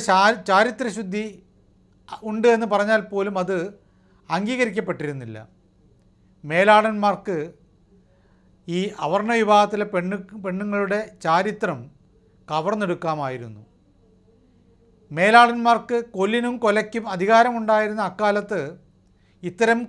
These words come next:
ക്രൂരതകൾക്കെതിരെ ആരും ശബ്ദമുയർത്തിയിരുന്നില്ല എന്ന യാഥാർത്ഥ്യം. എന്നിട്ടും കാലം അനിവാര്യമായ ശബ്ദങ്ങൾ ഉയർത്തി. അവർണ സ്ത്രീക്ക് മാറുമറയ്ക്കണമെങ്കിൽ മുലക്കരം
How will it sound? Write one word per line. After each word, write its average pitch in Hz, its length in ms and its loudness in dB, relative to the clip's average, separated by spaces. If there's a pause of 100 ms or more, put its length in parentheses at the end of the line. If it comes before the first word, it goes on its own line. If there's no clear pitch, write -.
ക്രൂരതകൾക്കെതിരെ 214 960 0 (800)
ആരും 214 400 2 (100)
ശബ്ദമുയർത്തിയിരുന്നില്ല 220 1000 -2 (100)
എന്ന 233 120 -8 (140)
യാഥാർത്ഥ്യം. 233 500 0 (1700)
എന്നിട്ടും 208 440 -2 (800)
കാലം 185 400 0 (200)
അനിവാര്യമായ 170 680 -2 (240)
ശബ്ദങ്ങൾ 147 520 -8
ഉയർത്തി. 120 340 -14 (1500)
അവർണ 202 380 0
സ്ത്രീക്ക് 214 440 0 (680)
മാറുമറയ്ക്കണമെങ്കിൽ 214 960 2 (120)
മുലക്കരം 220 460 0